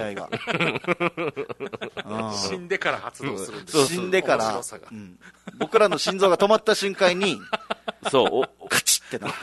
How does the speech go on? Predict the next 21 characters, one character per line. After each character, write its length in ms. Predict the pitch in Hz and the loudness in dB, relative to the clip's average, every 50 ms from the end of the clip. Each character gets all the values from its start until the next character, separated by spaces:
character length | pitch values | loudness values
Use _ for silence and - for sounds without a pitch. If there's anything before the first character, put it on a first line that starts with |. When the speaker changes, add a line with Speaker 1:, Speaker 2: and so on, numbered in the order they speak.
| 180 131 - | -12 -12 -12
Speaker 1:
て 60 | - | -10
ね。 100 | 135 - - | -12 -12 -14
Speaker 2:
<laughs> 1040 | _ _ - - - 220 - - - - - _ - - _ _ - - _ _ - | _ _ -20 -10 -4 -4 -4 -4 -4 -12 -12 _ -16 -18 _ _ -20 -20 _ _ -8
息 240 | 160 151 - - 143 | -8 -6 0 2 2
を 60 | 123 | 2
吹 180 | - - 127 117 | 2 0 -6 -2
き 20 | |
返 160 | - 123 117 | 2 2 2
す 120 | 107 - - | 2 0 -6
と 80 | 98 | -6
い 40 | 87 | -6
う 40 | 80 | -4
か、 140 | 82 87 98 | -4 -4 -4
こ 80 | 95 92 | -2 0
の 120 | 101 113 | 2 4
お 60 | 131 | 6
笑 240 | 131 131 123 120 117 | 6 6 6 6 4
い 40 | - | 2
た 80 | - 101 | 2 0
ち 160 | 185 - 90 | -2 -2 -2
が。 120 | - - | -2 -4